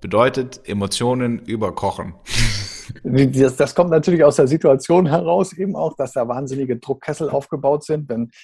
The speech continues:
Speaker 2: die Schauspieler sehen sich auch vorher nicht. Äh, die sehen sich dann meistens eben am Set zum ersten Mal, teilweise auch eben Leute, die, die sich noch nie gesehen haben, müssen miteinander spielen und sind dann eben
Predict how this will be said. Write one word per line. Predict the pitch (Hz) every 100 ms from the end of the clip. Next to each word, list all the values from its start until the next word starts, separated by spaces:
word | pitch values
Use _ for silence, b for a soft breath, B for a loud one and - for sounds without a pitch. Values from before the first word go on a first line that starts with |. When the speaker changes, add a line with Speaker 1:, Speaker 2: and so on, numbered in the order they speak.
| b
Speaker 2:
die | 120
Schauspieler | 127 135 - 127 113
sehen | 131 151
sich | 151
auch | 160
vorher | - 156 156 156
nicht. | 175 170 - 143
Äh, | 123 120
die | 120
sehen | 117 123 117
sich | 120
dann | 127 113
meistens | 117 - 123
eben | 131 127
am | 113 107
Set | 131 -
zum | - 127
ersten | 117 - 110
Mal, | 113 151 175
teilweise | 110 110 110 110 117
auch | -
eben | 120 120 110
Leute, | 107 117 110
die, | 113 110 104 _ _ _ _ _ _
die | 135
sich | 147
noch | 180
nie | 247 254
gesehen | 135 131 120 117
haben, | 123
müssen | 127 127 131
miteinander | 127 123 131 123 120 120
spielen | - - 139 160
und |
sind | 135 127
dann | 123 127 120
eben | 123 127 127 123